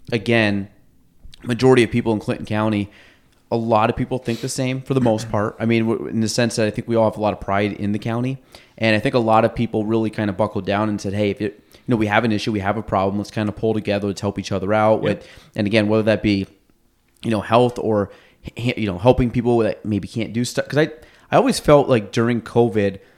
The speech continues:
Speaker 1: I was more open to just, like, checking on people.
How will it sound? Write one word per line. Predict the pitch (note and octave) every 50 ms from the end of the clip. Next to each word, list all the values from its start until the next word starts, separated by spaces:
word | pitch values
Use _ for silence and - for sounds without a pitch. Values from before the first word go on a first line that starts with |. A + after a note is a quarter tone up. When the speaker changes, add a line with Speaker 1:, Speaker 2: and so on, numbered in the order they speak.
| _ _ _ _
Speaker 1:
I | A2 B2
was | A#2+ A#2+ G2+ G#2+
more | A#2 B2 B2+ C3 C3+ C#3 C3 B2+ B2+ B2 A#2 A2+ - - _ _ _ _ _ _ _ _ _ _ _ _ _ _ _ _ _ _ _ _ _ _ _ _ _ _ _ _ _
open | - A2+ C3 C#3 - - C#3 B2 A#2
to | - A#2
just, | G#2 F#2+ A#2+ A#2 - -
like, | A2+ G#2+ G2+ G2 G2 F#2+ - - - _ _ _ _ _ _
checking | - - - C3 B2+ - C#3+ C3 C3
on | C3+ C3 C3 B2+
people. | - C3+ C3+ C3+ - C#3+ D3 D3 C#3+